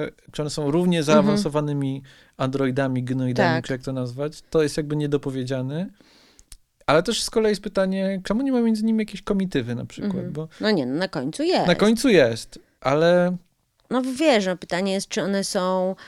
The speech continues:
Speaker 2: trzymane osobno po prostu.
Speaker 1: Mhm.
Speaker 2: I o to chodzi, że, że czy Ewa, Ewa w ogóle wie, że ona jest.
Speaker 1: No to jest też pytanie tego, jak
Speaker 2: Czy
Speaker 1: bardzo program je ogranicza. W sensie,
Speaker 2: Tak.
Speaker 1: gdzie jest granica tej ich, e, podmiotowości,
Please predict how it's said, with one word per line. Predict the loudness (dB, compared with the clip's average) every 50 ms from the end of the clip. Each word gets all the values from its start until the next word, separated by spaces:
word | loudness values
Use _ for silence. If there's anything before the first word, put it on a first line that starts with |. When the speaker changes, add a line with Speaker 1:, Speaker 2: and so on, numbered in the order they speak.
| -20 -20 _ _ -6
Speaker 2:
trzymane | -4 -2 0 2 2 2 2 2 0
osobno | 0 2 4 6 6 6 4 2 0 -2
po | -2 -4 -6
prostu. | -8 -8 -8 -8 -8 -8 -10 -12 -10 -10 -8
Speaker 1:
Mhm. | -8 -8 -8 -6
Speaker 2:
I | -4 -2 -2
o | -2
to | -2 -4 -8
chodzi, | -8 -8 -10 -10 -10 -10 -12 -12 -8
że, | -6 -6 -4 -4 -4 -6 -6
że | -6 -8 -8 -8
czy | -8 -8 -6 -6
Ewa, | -4 -4 -6 -6 -8 -8
Ewa | -6 -4 -4 -4 -4 -6
w | -6
ogóle | -6 -6 -6 -6
wie, | -4 0 4 6 6 6 4
że | 2 0
ona | 0 0 -2 -2 -2
jest. | -4 -6 -6 -8 -10 -12 -12 -12 -8 -4
Speaker 1:
No | 0
to | 0
jest | 2 2
też | 0 -2
pytanie | 0 2 2 4 4 4 2
tego, | 0 0 2 2 0 2
jak | 2 0 0 2
Speaker 2:
Czy | 4 4
Speaker 1:
bardzo | 4 4 2 0 0 2 2 2 0 -2 -6 _ _ _ _ _ _
program | -2 2 2 2 2 2 2 0 0 0 -4 -6 -6
je | -4 -4 -4
ogranicza. | -2 -2 -2 -2 -2 -2 -4 -6 -8 -10 -16
W | -12 -8
sensie, | -6 -4 -2 -2 -4
Speaker 2:
Tak. | -4 -6 -12 -20 -20 _ _ -12
Speaker 1:
gdzie | -8 -2 -2 -2
jest | 0 0
granica | 0 0 0 0 0 -2 -4 -2 -4 -4
tej | -2 -2 -4 -2 -2 -4
ich, | -6 -8 -10 -16 -20 -18 -14 -10
e, | -8 -6 -6 -4 -6 -6 -6 -8 -10 -14 _ _ _ _ _ _ _ _ _ _ _ _ _ _ _ 0
podmiotowości, | 0 2 2 2 2 4 4 4 4 4 4 2 2